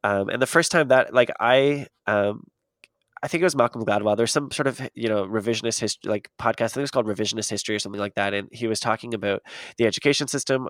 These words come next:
maybe in California. And he actually did have, I think, a thirteen or a fourteen-year-old talking. And I was like, not transfixed, but I was like, "That's so interesting to hear an actual young person talking about what they're experiencing and what they believe." And, and that, so that was, like, a bit of a,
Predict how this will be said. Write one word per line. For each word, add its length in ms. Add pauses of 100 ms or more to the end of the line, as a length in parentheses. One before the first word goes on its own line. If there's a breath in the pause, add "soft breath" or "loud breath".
maybe 280
in 100
California. 580
And 180
he 160
actually 300
did 200
have, 400
I 80
think, 180
a 40
thirteen 340
or 80
a 60
fourteen-year-old 540
talking. 380
And 100
I 80
was 180
like, 240 (680 loud breath)
not 180
transfixed, 580
but 60
I 40
was 100
like, 120
"That's 220
so 420
interesting 680
to 100
hear 240
an 100
actual 420
young 240
person 300
talking 400
about 320 (400 loud breath)
what 240
they're 140
experiencing 600
and 120
what 160
they 80
believe." 440
And, 300
and 240 (100)
that, 320
so 200
that 140
was, 140
like, 140
a 60
bit 120
of 120
a, 240